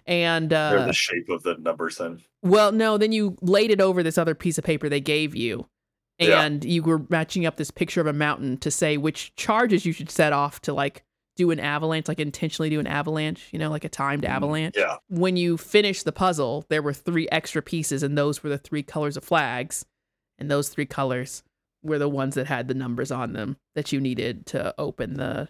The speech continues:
Speaker 1: next door.
Speaker 3: You know, I think actually the first puzzle and then some later puzzle that was related to it might be my favorite Save the Magnet. So in the first puzzle of the thing for us, there was, you know, the doors have, like, little semi-, semicircle opening.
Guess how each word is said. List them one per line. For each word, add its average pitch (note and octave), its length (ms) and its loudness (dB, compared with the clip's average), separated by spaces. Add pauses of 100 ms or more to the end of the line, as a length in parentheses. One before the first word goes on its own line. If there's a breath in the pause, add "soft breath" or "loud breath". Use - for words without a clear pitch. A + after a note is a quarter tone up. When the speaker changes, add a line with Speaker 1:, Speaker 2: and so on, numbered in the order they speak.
Speaker 1:
next - 340 -12
door. - 400 -10
Speaker 3:
You A#3 100 -12
know, D#3+ 340 -6 (500)
I G3+ 80 -2
think D4+ 140 0
actually D3 220 -2
the A2+ 80 -2
first - 280 -6
puzzle G#2 440 -8
and A#2+ 120 -4
then A2+ 240 -6 (100)
some B2+ 240 -2
later A2+ 260 -2
puzzle A2 360 -6
that G#2 100 -6
was G2 160 -10
related G#2+ 320 -6
to G2 140 -8
it - 140 -14
might A2 260 -6
be G#2+ 140 -6
my G2+ 140 -6
favorite G#2 360 -6
Save G#2 220 -4
the G2 80 -6
Magnet. F#2+ 520 -8
So C3 240 0 (100)
in B2+ 140 -4
the A2+ 200 -2
first - 280 0
puzzle C3 300 0
of G#2+ 80 -6
the G2+ 100 -2
thing A2 380 -4 (160)
for A2+ 160 -6
us, A2+ 240 -6 (600)
there B2+ 200 2
was, C3+ 300 0 (200)
you C#3+ 80 -2
know, C#3+ 80 0
the A#2 100 -2
doors C#3 280 0
have, A#2+ 120 -2
like, A2+ 140 -6
little G#2 160 -6
semi-, B2+ 280 -2
semicircle A#2+ 640 -2
opening. C#3 400 -6